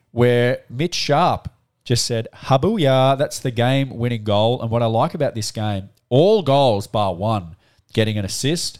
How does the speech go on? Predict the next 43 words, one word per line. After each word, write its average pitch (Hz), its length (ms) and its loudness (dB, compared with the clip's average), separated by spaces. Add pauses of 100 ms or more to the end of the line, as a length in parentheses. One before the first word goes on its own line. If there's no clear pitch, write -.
(160)
and 110 140 -12
three 143 300 0
of 117 100 -4
them 107 140 -10
across 98 320 -8
the 110 80 -10
board 92 320 -6
getting 95 340 -6
two 156 300 0
assists. - 500 -8
So 101 160 -4
good 117 180 -2
job 127 200 0
to 113 40 -12
the 101 60 -14
referees. 110 600 -4 (520)
Uh, 95 220 2
we 117 80 -2
had 107 240 -12
an 87 180 -12
experienced - 600 -6
crew 101 160 2
in 101 80 2
this 85 120 -2
one, 107 140 4
Sean 98 300 2
Lynch 98 180 -2
and 85 100 -8
Jack 87 220 0
Waterson, 95 480 -4 (140)
getting 113 200 -2
all 110 140 -4
the 101 140 -4
apples, 143 460 -8 (340)
uh, 98 260 -2
and 87 100 -12
the 87 60 -12
players 98 400 -2
for 90 120 -16
moving 107 440 -2
the 139 60 -2
biscuit 123 360 -2
around. 95 600 0